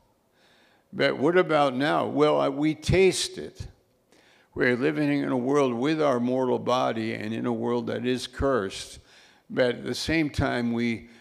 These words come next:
taste the reality of what he did, and that we actually are new creatures. We actually are a new creation. And, you know, you will sense this in your heart. You will walk by faith.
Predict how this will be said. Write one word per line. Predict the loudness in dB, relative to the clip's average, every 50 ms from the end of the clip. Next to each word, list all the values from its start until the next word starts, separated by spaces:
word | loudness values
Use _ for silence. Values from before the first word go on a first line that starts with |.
| _ _ _
taste | 4 4 6 6 4 2 0 -2 -6 -4
the | -2 -2 -2
reality | -2 -2 -4 -2 0 2 2 2 2 2 0 0 -2 -4 -8 -10 -10 -12 -12 -16 _ _ _ _ _ _ _ _
of | -2 -2 -2 -2 -2
what | -4 -4 -4
he | -6 -8
did, | -10 -10 -10 -10 -10 -12 -14 -16 -18 -18 _ _ _ _ _ -6
and | -4 0 2 2
that | 2 2 2 0 -4 -4
we | 0 2 2 2 4 4 2 2
actually | 2 0 0 -2 -2 -2 -2 -4 -4 -2 0 0 0 0 0 2
are | 4 4 6 6 6 4 2 2
new | -2 -4 -6 -6
creatures. | -6 -6 -6 -6 -6 -8 -10 -10 -14 -14 -16 -16 -16 -16 -18 -18 -20 _ _ _ _ _ _ _ _ _ _ _ _ _ _ _ _
We | -2 0 2 2
actually | 2 2 2 2 0 -2 -6 -4 -4 -2 -2 0
are | 4 4 6 6 6 6 4 4
a | 2 0 -2
new | -4 -4 -6 -6
creation. | -4 -4 -4 -4 -4 -6 -8 -8 -10 -10 -12 -12 -14 -14 -18 _ _ -20 -20 -20 -20 _ _ -6
And, | -2 0 0 2 2
you | 2
know, | 2 2 0 0
you | 0 -2 -2 0 2
will | 4 4 4
sense | 4 2 0 0 0 -2 -2 -2 -4 -6 -4
this | -4 -4 -4 -2 -4 -6 -6
in | -4 -4 -4
your | -2 -2 -4 -4
heart. | -2 0 2 2 2 0 -2 -4 -4
You | -4 -2 0
will | 2 2 2 0 2
walk | 4 6 6 6 4 2 0 -2
by | 0 0 0 -2
faith. | -4 -6 -6 -6 -6 -6 -8 -10 -14 -18 -20 -20